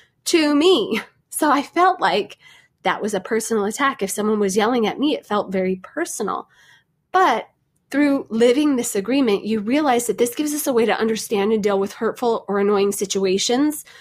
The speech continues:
by realizing that other people are not doing things to help us or to hurt us. What they're doing has nothing to do with us and everything to do with that person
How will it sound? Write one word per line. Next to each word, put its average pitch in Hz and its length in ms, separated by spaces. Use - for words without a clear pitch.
by 247 100
realizing 254 540
that 247 140
other 220 220
people 277 320
are 269 140
not 214 320
doing 247 260
things 202 380
to 185 100
help 190 220
us 190 260
or 185 80
to 185 160
hurt 202 220
us. - 380
What 190 240
they're 277 200
doing 196 400
has 233 260
nothing 208 640
to 214 120
do 214 320
with 196 260
us - 440
and 190 240
everything 240 600
to 208 120
do 190 160
with 185 240
that - 240
person 202 560